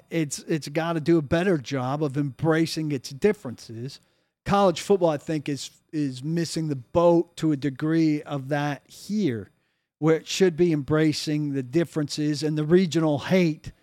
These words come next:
uh, and the pr-, uh, and the possibility of regional hate and the importance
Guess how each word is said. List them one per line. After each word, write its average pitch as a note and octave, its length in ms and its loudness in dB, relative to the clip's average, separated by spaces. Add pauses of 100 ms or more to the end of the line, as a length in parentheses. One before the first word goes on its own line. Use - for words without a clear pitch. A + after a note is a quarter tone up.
(440)
uh, C#3+ 420 0
and D#3 200 -2
the C#3 40 -4
pr-, - 180 -2 (280)
uh, D3 180 -2
and D3 200 -4
the C#3+ 60 -2
possibility F#3+ 1080 2
of C#3 160 -2
regional D3 800 2 (120)
hate D#3+ 500 -4 (760)
and D#3 240 -4
the D3+ 80 -2
importance G#3 840 2